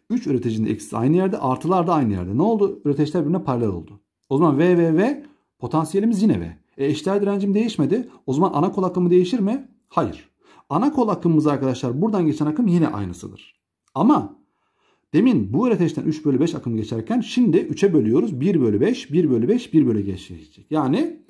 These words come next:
akım ne olacak arkadaşlar? Azalacak. Üreteçten geçen akım ne olur arkadaşlar? Azalır. Üreteçten geçen akım azalırsa bu durumda süre ne olur arkadaşlar? Artar. Dolayısıyla devrenin çalışma süresi artar ifadesi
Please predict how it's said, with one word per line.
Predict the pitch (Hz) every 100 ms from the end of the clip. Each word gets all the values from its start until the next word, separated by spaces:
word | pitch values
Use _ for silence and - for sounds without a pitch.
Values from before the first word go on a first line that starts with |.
| _ _ -
akım | - 214 226
ne | 160
olacak | 147 120 120
arkadaşlar? | 113 117 113 254
Azalacak. | 127 110 98 92 - _ - _ 151
Üreteçten | 156 156 160 151 202 214 185
geçen | 143 - 123 123 196 277 - - _
akım | 131 - 151 156 220 294 302 - -
ne | 170
olur | 202 165
arkadaşlar? | 139 127 127 113 - 254 262 - _
Azalır. | 120 107 120 120 131 101 - _ _ _
Üreteçten | 147 156 156 151 226 247
geçen | 202 180
akım | 156 151 135
azalırsa | 120 113 110 - 202 302 302 - -
bu | 180
durumda | 151 127 113
süre | - 165 156
ne | 151
olur | 214 170
arkadaşlar? | 131 123 120 - 247 247 - _
Artar. | 117 101 - - - _
Dolayısıyla | 165 147 110 - 107 214 262 - _ 151
devrenin | 156 143 110
çalışma | 156 156 123
süresi | 110 104 -
artar | 143 - 113
ifadesi | 127 113 104 101 - 254 -